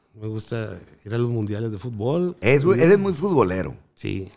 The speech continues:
Speaker 2: ¿Y ya has
Speaker 1: así
Speaker 2: estado en
Speaker 1: es.
Speaker 2: los mundiales?
Speaker 1: Sí, el primero fue en el de Brasil. El de
Speaker 2: Ok.
Speaker 1: Brasil en el dos mil catorce fuimos mi hijo Pepe y yo nada más.
Speaker 2: Ok.
Speaker 1: Y luego a Rusia fuimos con toda la familia. Y ahora a Qatar en el veintidós fuimos con toda la familia también.
Speaker 2: Órale.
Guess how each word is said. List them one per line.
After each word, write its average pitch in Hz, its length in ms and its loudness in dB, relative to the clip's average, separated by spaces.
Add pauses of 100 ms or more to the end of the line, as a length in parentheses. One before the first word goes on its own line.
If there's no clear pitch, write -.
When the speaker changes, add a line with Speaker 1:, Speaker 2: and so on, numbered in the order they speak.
(140)
Speaker 2:
¿Y 104 100 0
ya 123 60 6
has 123 80 0
Speaker 1:
así 127 80 -8
Speaker 2:
estado 156 100 2
en 156 60 0
Speaker 1:
es. 143 40 -2
Speaker 2:
los - 20 0
mundiales? 107 500 -4 (240)
Speaker 1:
Sí, 120 500 -2
el 110 100 -4
primero 123 360 -4
fue 139 560 -2
en 113 160 -8
el 113 60 -4
de 107 160 -6
Brasil. 113 540 -8 (460)
El 110 120 -8
de 107 80 -6
Speaker 2:
Ok. - 60 -8
Speaker 1:
Brasil 110 280 -8
en 131 80 -4
el 120 80 -2
dos 110 140 -6
mil 113 120 -8
catorce 120 380 -10
fuimos 123 260 -4
mi 117 100 -4
hijo 120 160 -10
Pepe 117 260 -10
y 107 80 -8
yo 107 120 -8
nada 110 240 -8
más. 117 320 -10 (180)
Speaker 2:
Ok. 80 180 -14 (400)
Speaker 1:
Y - 40 -18
luego 110 220 -2
a 113 40 -2
Rusia 120 320 -4
fuimos 113 280 -4
con 110 120 -6
toda 107 140 -8
la 110 80 -6
familia. 131 600 -6 (420)
Y 113 100 -14
ahora 113 200 -4
a 113 40 -10
Qatar 110 480 -12 (400)
en 107 80 -20
el 104 120 -8
veintidós 101 440 -8
fuimos 117 260 -8
con 101 260 -12
toda 98 180 -12
la 98 100 -12
familia 90 320 -12
también. 85 300 -16
Speaker 2:
Órale. 73 680 -14